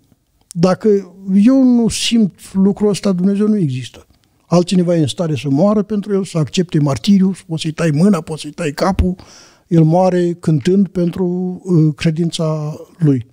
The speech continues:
Eu nu sunt, uh, nici agnostic, nici ateu, nici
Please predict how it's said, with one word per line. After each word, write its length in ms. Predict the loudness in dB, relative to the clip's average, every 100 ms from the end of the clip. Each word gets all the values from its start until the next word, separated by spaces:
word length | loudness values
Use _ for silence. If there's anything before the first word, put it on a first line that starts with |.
| _ _ _ _ _ _ _ _ _ _ _ _ _ _ _ _ _ _ _ _ -14 0
Eu 140 | 2
nu 100 | 4
sunt, 340 | 2 -2 -2 0
uh, 600 | 2 2 2 -2 -4 -6
nici 480 | -2 -2 -2 -4 -2 -2 -2
agnostic, 680 | -2 0 0 0 -6 -18 -4
nici 500 | 0 0 -2 -4 0 0 0 -4 -8 -14 _ -14 -10 -10 -14 _ _ _ _ _
ateu, 640 | -2 -2 2 2 2 -4 -4
nici 500 | -4 -4 -8 -4